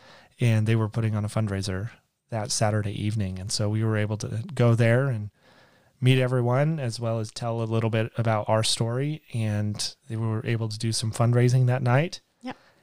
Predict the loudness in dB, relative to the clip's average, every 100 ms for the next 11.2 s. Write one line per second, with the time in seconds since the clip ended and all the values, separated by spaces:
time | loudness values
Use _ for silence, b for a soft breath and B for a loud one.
0 | -4 0 0 0 -2 -4 -10 -18 _ 0
1 | 0 2 0 0 -4 _ _ _ _ -4
2 | -2 -2 -2 -2 -2 -8 _ -10 -4 -2
3 | 0 -2 -4 -8 -8 -4 -2 -4 -4 -2
4 | -4 _ -6 -4 -6 _ _ _ _ _
5 | _ _ _ _ _ -16 -14 -14 -12 -8
6 | -6 -6 -4 -4 -2 -2 -4 -4 -4 -4
7 | -8 -8 -10 -8 -10 -12 _ _ _ -14
8 | -10 -10 -8 -8 -8 -10 -12 _ -6 0
9 | 0 0 -2 -4 -4 -8 _ _ _ _
10 | _ _ _ _ -20 B B 0 2 2
11 | 0